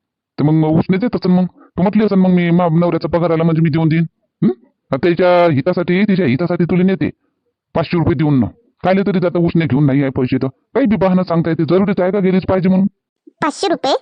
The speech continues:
Speaker 2: आणि दहा हजार रुपये ह्या दोन्ही रकमेमध्ये फरक आहे का? समजलं ना? गाडी घेवाले ते नाही दिले तिनं, नाही होते तिचे पैसे, नाही दिले. तुम्ही कायले कुदून राहिले? तुम्हाला घ्यायचे आहे तर स्वतःच्या पैशाने घ्या ना तुम्ही. आणि ते पाचशे रुपये तर देऊ बी नको म्हणे वापस. मीच म्हटली, "का देईन," म्हटली, "मी पुढच्या हप्त्यात देईन," म्हटलं. ते तर नाही बी देऊ म्हणे, नको देऊ म्हणे.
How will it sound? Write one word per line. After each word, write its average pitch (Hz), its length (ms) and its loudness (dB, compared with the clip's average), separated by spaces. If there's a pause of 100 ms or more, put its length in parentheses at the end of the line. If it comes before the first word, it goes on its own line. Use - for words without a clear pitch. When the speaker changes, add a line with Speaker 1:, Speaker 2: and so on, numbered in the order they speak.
(140)
Speaker 2:
आणि 330 120 2
दहा 370 120 0
हजार 320 180 -2
रुपये - 380 -6
ह्या 330 120 2
दोन्ही 349 240 0
रकमेमध्ये 339 460 0
फरक 294 200 -2
आहे 247 80 -2
का? - 120 -2 (580)
समजलं 370 320 2
ना? 311 80 -2
गाडी 339 100 0
घेवाले 320 240 0
ते 381 120 -2
नाही 349 300 2
दिले 370 180 0
तिनं, 302 180 0
नाही 640 160 4
होते 539 120 0
तिचे - 180 -2
पैसे, 381 180 -2
नाही 554 220 2
दिले. - 480 -4
तुम्ही 403 160 2
कायले 403 260 0
कुदून 427 260 0
राहिले? 466 300 -2 (120)
तुम्हाला 370 220 2
घ्यायचे 320 280 0
आहे 381 100 0
तर 381 40 0
स्वतःच्या 370 320 -2
पैशाने 359 260 0
घ्या 294 140 0
ना 359 80 2
तुम्ही. 415 200 2 (420)
आणि - 100 -2
ते 370 40 0
पाचशे 349 260 -2
रुपये 381 180 0
तर 403 40 -2
देऊ 392 160 0
बी 403 100 2
नको 392 180 2
म्हणे 294 200 2 (240)
वापस. 277 260 -2 (100)
मीच 508 160 2
म्हटली, 359 280 2
"का - 320 -8
देईन," 339 160 4
म्हटली, 339 220 2
"मी 320 320 2
पुढच्या 311 220 0
हप्त्यात 294 200 -2
देईन," 294 140 4
म्हटलं. 262 300 0 (260)
ते 311 60 -2
तर 427 80 -2
नाही 392 180 0
बी 440 80 0
देऊ 349 120 2
म्हणे, 320 200 2
नको 359 240 0
देऊ 330 100 2
म्हणे. 269 200 2